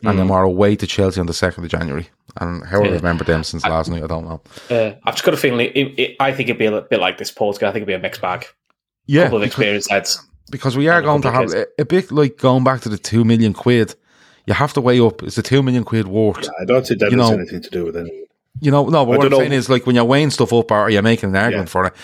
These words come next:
Speaker 1: you have to look and say, you know, Milan, Porto. You've put yourself in this position to be,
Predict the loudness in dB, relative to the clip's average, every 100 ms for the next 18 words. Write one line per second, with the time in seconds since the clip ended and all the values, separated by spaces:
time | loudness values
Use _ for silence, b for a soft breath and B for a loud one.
0 | B B -2 -2 0 -2 -2 -2 0 0
1 | -4 b b b b b -8 -4 -4 -6
2 | _ _ _ _ -4 0 2 2 0 -2
3 | _ -2 0 2 0 0 -4 0 0 0
4 | 0 0 0 -2 0 -2 -2 -6 -8 -8